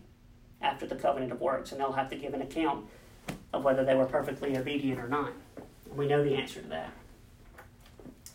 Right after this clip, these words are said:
All that's just kind of to lay a foundation of how we're gonna look at God's faithfulness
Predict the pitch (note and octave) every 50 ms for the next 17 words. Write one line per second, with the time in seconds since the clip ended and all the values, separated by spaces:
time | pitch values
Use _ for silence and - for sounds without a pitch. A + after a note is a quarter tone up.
0 | - - - - - - - - - - - F3 E3+ G3 A3+ G#3+ G3+ G3+ G3+ -
1 | - G3 F#3 - - - F3 E3+ E3 D#3+ D#3+ - D#3+ D#3+ D#3+ E3 D#3+ D3+ - -
2 | E3 D#3 D3+ C#3+ D3+ D3+ D3+ C#3+ - D#3 C#3 C3+ C3 - - C#3+ C#3+ C#3+ C#3+ C#3+
3 | C#3+ C#3+ C#3 C#3+ C#3+ C#3+ A#2+ - - - C3+ C3+ - - - D3+ D3 C#3+ C#3+ -
4 | C3+ C3 C3 B2+ - - - -